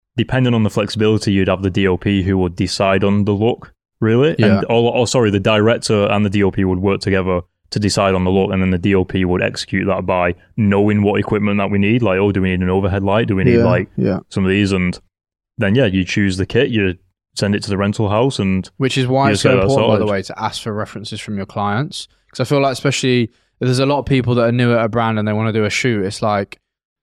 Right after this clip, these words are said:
Speaker 2: they probably won't give you any reference. Like, it's like, "We want it to look like this. This is what we want the lighting to look like." Be really clear with your client and getting that information out of them, because the more guidance they can give you, th-, it then makes your job a lot easier to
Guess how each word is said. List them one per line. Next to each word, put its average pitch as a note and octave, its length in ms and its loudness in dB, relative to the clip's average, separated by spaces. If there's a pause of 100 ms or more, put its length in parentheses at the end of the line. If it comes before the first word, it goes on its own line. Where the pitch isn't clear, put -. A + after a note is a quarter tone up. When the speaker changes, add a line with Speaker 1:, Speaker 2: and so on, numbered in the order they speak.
Speaker 2:
they A#2 100 -2
probably C3+ 280 0
won't C3 320 0
give B2 180 0
you C#3+ 140 2
any C#3 140 0
reference. C3+ 340 -2
Like, A#2+ 260 2
it's - 140 -2
like, C3 160 2
"We C3 180 2
want D#3 160 2
it C#3+ 60 -6
to C#3+ 80 2
look C#3 160 2
like B2 260 0
this. A2 280 -2
This A#2 100 -2
is A#2+ 100 -4
what B2 140 0
we A#2 100 0
want A2+ 140 -4
the A2 60 -2
lighting A2 340 -2
to - 120 -6
look F#2+ 160 -2
like." F#2+ 380 -4 (240)
Be A#2 120 0
really B2+ 280 0
clear A#2 240 2
with A#2 80 2
your A#2 100 2
client A2+ 380 -2
and A2+ 140 -6
getting G#2+ 260 -4
that G#2+ 220 -4
information A2 520 -4
out A2 140 -2
of G#2+ 60 -6
them, A#2+ 240 0 (320)
because A#2+ 220 -2
the B2+ 100 2
more C3 240 2
guidance B2 400 -2
they A#2 100 0
can - 140 -8
give A2+ 180 -2
you, G2+ 220 0
th-, F#2+ 240 -10
it G#2 180 -12
then A#2+ 160 -2
makes A#2+ 240 -2
your A#2+ 140 2
job A2 180 -2
a - 20 -2
lot G#2 180 -2
easier G#2+ 340 0
to G2 360 -4